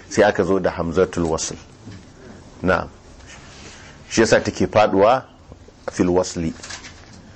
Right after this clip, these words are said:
Ake, a, a wajen ibti-, a, a wajen qat-, a, a wajen, a, ibtida kuma ake faɗin ta.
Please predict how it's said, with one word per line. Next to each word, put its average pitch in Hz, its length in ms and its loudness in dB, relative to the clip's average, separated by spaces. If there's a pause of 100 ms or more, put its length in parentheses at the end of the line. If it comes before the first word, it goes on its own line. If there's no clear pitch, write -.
(280)
Ake, 92 440 0
a, 80 220 0
a - 40 0
wajen 95 380 0
ibti-, - 300 -2
a, 85 160 2
a 85 80 2
wajen 92 260 -2
qat-, 101 240 -2
a, 82 180 2
a 87 40 0
wajen, 101 560 -2 (100)
a, 85 240 2
ibtida 101 480 0
kuma 110 180 0
ake - 200 -4
faɗin - 320 -4
ta. - 120 -8